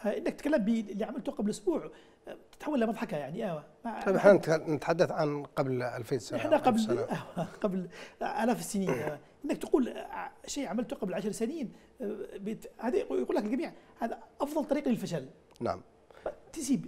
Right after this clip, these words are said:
Speaker 1: كل شيء.
Speaker 2: طيب،
Speaker 1: إيش،
Speaker 2: آه،
Speaker 1: إيش اللي بتعمله بكرة؟ بكرة. فالتجديد، يعني، و-، والابتكار، آه، طبعًا كلمتين مختلفتين.
Speaker 2: نعم.
Speaker 1: التجديد إنك الابتكار إنك تخلق شيء جديد جدًا من البداية، يعني عمل طابعة، عمل كمبيوتر،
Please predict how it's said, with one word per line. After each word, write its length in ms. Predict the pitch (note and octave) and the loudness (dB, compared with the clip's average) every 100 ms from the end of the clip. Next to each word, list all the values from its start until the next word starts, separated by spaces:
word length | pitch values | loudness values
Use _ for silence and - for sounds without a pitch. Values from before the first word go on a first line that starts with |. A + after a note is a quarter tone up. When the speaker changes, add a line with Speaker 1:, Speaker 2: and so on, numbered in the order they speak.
| F#4 | -4
Speaker 1:
كل 180 | G3+ F#3 | -4 -4
شيء. 160 | G3+ | -6
Speaker 2:
طيب، 140 | - - | -4 0
Speaker 1:
إيش، 140 | - | 2
Speaker 2:
آه، 140 | F#3 - | 2 2
Speaker 1:
إيش 120 | - | 2
اللي 160 | C4+ C4 | 6 6
بتعمله 280 | A3 A#3 B3+ | 6 6 6
بكرة؟ 280 | F#3+ F#3+ - - - - - - | 8 4 4 -12 -20 -20 -20 -4
بكرة. 180 | F3+ - - - | -4 -4 -12 -10
فالتجديد، 520 | - - G#3+ G#4 A#3+ - - - | -6 0 2 4 2 0 -12 -10
يعني، 260 | F#3+ G#3+ G#3 | -6 -4 -4
و-، 280 | F#3 G3 - | -4 -6 0
والابتكار، 580 | A3 A#3 - G#3+ D#4 - - - - - _ - | 0 0 0 0 -2 -4 -20 -20 -20 -20 _ -12
آه، 540 | G3 E3+ E3+ D#3+ D#3+ F#3 - - - - | -8 -6 -6 -6 -8 -12 -18 -20 -18 -12
طبعًا 140 | G#3+ C4+ | -4 0
كلمتين 320 | A#3+ A3+ D4+ | 4 4 4
مختلفتين. 420 | A3 C4+ G#3 G#3+ | 6 4 6 4
Speaker 2:
نعم. 60 | C#3+ | 4
Speaker 1:
التجديد 400 | B2 A2 D4 E3+ - - - | 2 4 6 4 -4 -16 -2
إنك 260 | A3 - A#3 | -2 0 -4
الابتكار 520 | G#3+ F#3+ F3 - D4 | -2 -2 -2 0 2
إنك 80 | B3 | 2
تخلق 220 | D4+ G#3+ | 2 4
شيء 120 | A#3+ | 4
جديد 380 | G3+ G3 E3 - | 6 4 0 -2
جدًا 300 | E3+ D3 D#3 B2+ D#3+ | -4 0 0 -2 -4
من 80 | F#3 | -2
البداية، 300 | E3+ E3 C#3 C3+ C#3+ D#3+ | 0 0 0 -6 -12 -14
يعني 280 | - E3 E3 - - - | -12 -10 -10 -10 -20 2
عمل 460 | G3+ G3+ E3 D#3+ D#3 | 6 6 6 -2 0
طابعة، 340 | G#3 F#3+ E3+ G3 | 6 6 6 2
عمل 240 | D3+ F3 | 2 0
كمبيوتر، 560 | E3+ D#3+ F#3 G#3 G#3+ | 0 -4 -2 0 0